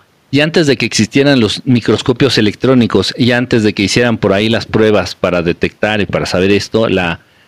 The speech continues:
el modelo atómico, ujú, los primeros modelos atómicos, antes de todo esto, ya se hablaba de la existencia de los átomos en libros muy antiguos.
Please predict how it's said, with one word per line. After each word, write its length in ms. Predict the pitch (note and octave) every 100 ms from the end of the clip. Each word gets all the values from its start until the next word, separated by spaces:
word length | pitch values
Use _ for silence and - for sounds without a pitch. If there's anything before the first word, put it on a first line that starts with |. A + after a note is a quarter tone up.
| _ _ _ _ _ _
el 140 | B2 A#2
modelo 400 | A#2 B2+ B2+ B2
atómico, 600 | - A#2+ A2+ A2+ D3+ D#3+ - - - -
ujú, 360 | G2 F#2 C#3+ G#3+ - _
los 160 | G#2
primeros 380 | - G#2+ G#2+ G#2+
modelos 320 | G#2+ G#2 G#2
atómicos, 580 | - G2 A#2 A#2+ E3 D#3+ - _ _ _ _ _ _ _
antes 300 | B2+ - C#3
de 80 | A#2
todo 280 | B2+ A#2+
esto, 320 | A#2 - F3 -
ya 240 | A2+ D#3+
se 120 | -
hablaba 440 | D#3+ B2 D3 D#3+ C3
de 320 | A2 G2+ G2
la 80 | G2
existencia 480 | - G#2+ B2 A#2+ B2
de 80 |
los 160 | G2+ -
átomos 460 | C#3 A#2+ G2 F#2 G#2
en 80 |
libros 320 | G#2 A#2 A2 A2
muy 180 | C3+
antiguos. 560 | D3+ - C3+ F#2+ - -